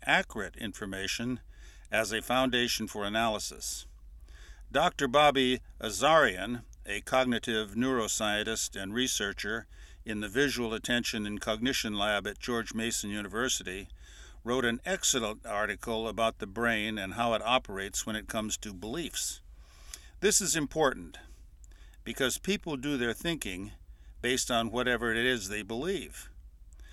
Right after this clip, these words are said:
The conclusions they draw and the actions they take based on those conclusions fundamentally come from what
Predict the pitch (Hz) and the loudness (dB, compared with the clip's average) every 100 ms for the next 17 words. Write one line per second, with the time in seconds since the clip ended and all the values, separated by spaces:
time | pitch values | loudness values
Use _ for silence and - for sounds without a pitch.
0 | - - 104 120 117 - 202 208 139 120 | -16 -10 -8 -4 -6 -2 0 0 2 0
1 | 98 110 104 95 95 87 95 113 - - | 0 -2 -4 -4 -4 -2 -4 -6 -10 -20
2 | - - - - 98 104 131 170 - 110 | -20 -18 -10 -4 -2 2 2 0 -2 -4
3 | 104 - 101 90 104 98 107 - - - | -4 -2 -4 -4 -2 -2 -4 -8 -16 -8
4 | 117 123 - 113 104 98 104 - 101 95 | -2 -2 0 0 0 -2 -4 -4 -6 -8
5 | 101 98 90 110 120 - - - - - | -8 -8 -6 -4 -6 -8 -14 -20 -18 -2
6 | 143 170 165 143 123 123 123 - 113 107 | 2 4 4 2 2 0 -2 0 0 2
7 | 113 - - - - 98 104 127 | 0 -4 -12 -14 -8 -6 -2 -2